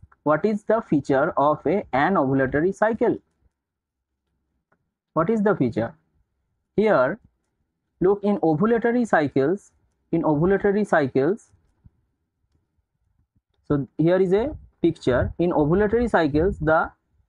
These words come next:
estradiol level, the est-, estrogen level increases and pe-, reaches a peak, and it induces the L H surge and ovulation occurs, and then it decreases.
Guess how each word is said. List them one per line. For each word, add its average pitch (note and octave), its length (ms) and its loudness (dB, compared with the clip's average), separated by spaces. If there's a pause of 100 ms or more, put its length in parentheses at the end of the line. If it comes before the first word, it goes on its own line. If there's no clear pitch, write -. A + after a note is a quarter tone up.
(240)
estradiol D3 880 2
level, E3+ 440 0
the E3 280 0 (420)
est-, - 280 -6 (140)
estrogen E3 600 0
level D3 320 0
increases D3 800 -2 (680)
and G3 320 0
pe-, D3 140 2
reaches E3 360 0
a A3 60 2
peak, G#3+ 300 -2 (1080)
and C#3+ 220 0
it G#3 200 0
induces D#3 720 0
the E3+ 120 0
L C#3 240 2
H D3 140 0
surge C3 400 0
and D#3+ 160 0
ovulation G3+ 460 2
occurs, A3 420 0
and D3+ 300 0
then B3 340 0
it D#3+ 220 0
decreases. F#3 680 -2